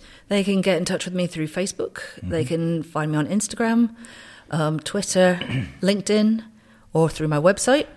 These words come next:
Speaker 2: Yeah.
Speaker 1: which is w w w saracen solutions dot co dot u k.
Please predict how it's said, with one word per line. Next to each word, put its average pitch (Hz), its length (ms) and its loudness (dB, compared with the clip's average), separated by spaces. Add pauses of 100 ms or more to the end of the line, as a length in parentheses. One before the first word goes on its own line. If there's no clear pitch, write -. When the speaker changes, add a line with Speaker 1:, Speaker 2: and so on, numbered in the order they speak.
(260)
Speaker 2:
Yeah. 165 140 -6
Speaker 1:
which 180 260 -2
is 165 400 -2 (100)
w 160 240 0
w 156 240 0
w 226 960 2 (320)
saracen 180 460 -4
solutions 170 480 -4
dot - 260 -8
co 147 200 -6
dot - 220 -8
u 147 100 -10
k. 143 500 -12